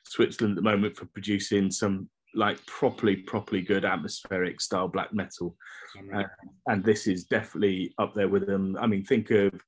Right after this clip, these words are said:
Speaker 1: Grimer, Afsky, Violet Cold. There's all those sort of, like, elements in it. And <laughs> it's just a really, really, really good quality.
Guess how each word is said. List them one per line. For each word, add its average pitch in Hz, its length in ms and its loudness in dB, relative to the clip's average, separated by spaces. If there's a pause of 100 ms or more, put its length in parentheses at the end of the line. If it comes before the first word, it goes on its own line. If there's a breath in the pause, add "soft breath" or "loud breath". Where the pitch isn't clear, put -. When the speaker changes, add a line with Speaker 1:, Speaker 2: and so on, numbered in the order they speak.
Speaker 1:
Grimer, 110 640 2
Afsky, 101 840 2
Violet 107 460 2
Cold. 104 440 4
There's 104 240 0
all 139 300 4
those 120 280 4
sort - 120 -8
of, 117 40 -6
like, 107 180 -2
elements 98 420 -6
in 107 120 0
it. - 120 0 (500 loud breath)
And 101 380 -2 (140)
<laughs> - 140 -20
it's - 600 -10
just - 220 -4
a 113 140 2
really, 104 400 2 (140)
really, 104 600 4
really 107 380 4
good 95 300 -2
quality. 95 640 -2